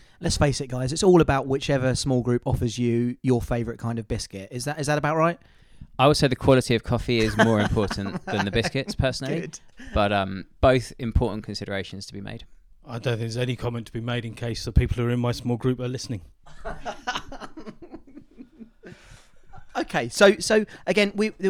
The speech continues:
Speaker 1: we've, we've got this big question. How do we build a community of love? How does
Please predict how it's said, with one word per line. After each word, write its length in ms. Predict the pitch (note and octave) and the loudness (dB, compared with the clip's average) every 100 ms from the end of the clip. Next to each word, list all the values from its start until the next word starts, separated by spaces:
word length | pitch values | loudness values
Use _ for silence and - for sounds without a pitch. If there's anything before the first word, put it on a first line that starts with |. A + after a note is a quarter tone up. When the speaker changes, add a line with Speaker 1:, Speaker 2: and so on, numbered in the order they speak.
| F#3+ | -2
Speaker 1:
we've, 200 | F#3+ F3+ | -4 -4
we've 140 | F#3+ F3+ | -4 -2
got 120 | - | -2
this 140 | G3 | -2
big 160 | - D#3 | -4 -2
question. 300 | C3+ - A#2+ | -2 -4 -4
How 180 | C#3 D#3+ | -4 -2
do 100 | D3+ | -2
we 140 | C#3+ | -2
build 340 | C3 B2+ B2 A#2+ | 0 0 0 -2
a 80 | |
community 640 | B2 C3+ B2 B2 - B2 A#2 | -4 -2 0 -2 -4 -6 -6
of 160 | A2+ | -4
love? 380 | B2 A#2 F2+ B2 - - - - | -4 -4 -6 -10 -14 -20 -20 -12
How 260 | F3 B3 C4 | -2 0 0
does 340 | A3+ F3+ | -2 -2